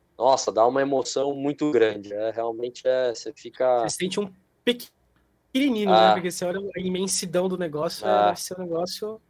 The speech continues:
Speaker 1: Não, é maravilhoso, porque assim, só tem montanhas de, de três mil e quinhentos metros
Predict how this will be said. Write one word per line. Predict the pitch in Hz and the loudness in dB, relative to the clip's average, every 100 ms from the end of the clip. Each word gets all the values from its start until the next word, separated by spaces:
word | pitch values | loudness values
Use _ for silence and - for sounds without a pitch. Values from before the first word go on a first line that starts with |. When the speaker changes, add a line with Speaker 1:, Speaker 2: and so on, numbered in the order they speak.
| _ | _
Speaker 1:
Não, | 123 117 | -2 0
é | |
maravilhoso, | 104 113 147 180 156 143 113 | 2 2 2 4 6 6 4
porque | 143 | -6
assim, | 131 | -4
só | 123 135 | 2 2
tem | 127 160 | 4 2
montanhas | 180 175 170 160 175 165 | 4 2 2 2 2 0
de, | 160 170 139 110 _ _ _ _ - | 0 0 0 -2 _ _ _ _ -14
de | 123 | -6
três | - 143 123 | 4 4 4
mil | 143 | 0
e | 147 | 0
quinhentos | 151 147 - | 0 0 2
metros | 151 156 | 2 2